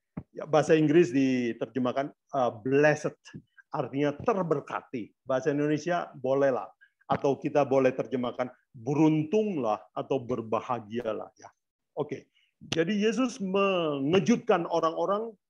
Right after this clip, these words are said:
membalikkan pendapat mayoritas bahwa orang yang diberkati siapa? Yang miskin di hadapan Allah, yang berduka cita, yang lemah lembut,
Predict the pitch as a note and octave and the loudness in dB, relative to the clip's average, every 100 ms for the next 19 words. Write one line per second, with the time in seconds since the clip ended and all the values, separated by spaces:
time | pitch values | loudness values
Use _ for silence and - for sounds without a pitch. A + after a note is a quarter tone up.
0 | G#3+ G3+ E3 D#3+ E3+ D3+ A2+ A#2+ A#3 - | -20 -18 -8 -4 -2 0 2 4 2 2
1 | F#3 C3 B2 A#2 G#2+ A2+ - A2 G2+ G#2+ | -2 -2 -2 2 2 0 -4 -6 -4 -2
2 | G#2 G#2 - D#3 - G#2 G#2+ - A#3 A#3 | -2 -4 -2 -4 -4 -6 -6 0 4 4
3 | A#3 A3+ G#3+ G#3 F3 E3+ - F3 B3+ A3 | 4 2 0 0 0 -2 -2 -4 -4 0
4 | A3 G3 G3 C#3 - _ _ _ - A#2+ | 2 2 0 0 -8 _ _ _ -6 -6
5 | A2 A2+ C3 C3 D3+ B2+ B2+ B2 A2+ A#2 | -4 -2 -2 -2 0 2 2 2 0 -2
6 | A#2+ G#2 G2 G2 G#2+ G#2+ A#2 C3+ C3 A#2+ | -4 -2 -4 -4 -10 -6 -2 -2 -2 -2
7 | B2 A#2+ - A2+ G#2 G#2 G2+ A#2+ E3 D#3+ | -4 -6 -8 -6 -6 -8 -4 -2 0 0
8 | C#3 C3+ B2 A#2 | 0 0 -2 -4